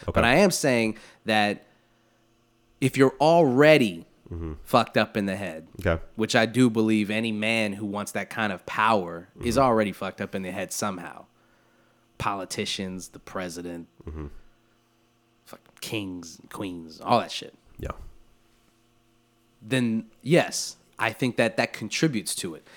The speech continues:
Speaker 2: And
Speaker 1: Mm.
Speaker 2: n-, uh, you deciding, "I'm just not gonna have sex anymore," that's one thing. Being told that if you want this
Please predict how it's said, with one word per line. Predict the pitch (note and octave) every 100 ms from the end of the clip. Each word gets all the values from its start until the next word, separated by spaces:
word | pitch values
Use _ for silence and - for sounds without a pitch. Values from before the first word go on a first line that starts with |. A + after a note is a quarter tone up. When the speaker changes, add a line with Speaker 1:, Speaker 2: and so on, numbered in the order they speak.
| -
Speaker 2:
And | G2+ A2+ F#2+
Speaker 1:
Mm. | D#2 - - - - _ _ _ _ _ C3
Speaker 2:
n-, | A#2+ A#2+ _ _ _ _ _ _ _ _ _ _ _ _ -
uh, | C#3 C#3 - _ _ -
you | A2 C3 A#3+ G#3+
deciding, | E3+ - - F#3 F3 G#3 E3+ A2 G2+ G#2+ - _ _ _ _ _ _ _ _ _ -
"I'm | D3 D3 C3+
just | B2
not | C3 A2+
gonna | A2
have | G2+
sex | - A2 -
anymore," | G2 F#2 E2+ -
that's | - D3 -
one | C3+ B2
thing. | - D2+ _ _ _ _ - _ _ _ _ _ - _ - G#2 G#2
Being | G#3 B3 G#3+
told | - G#3 A3+ E3+ B2 A2 _
that | B2+ B2
if | A2+
you | C#3
want | C3+ C3 F#3 -
this | D3+ B2+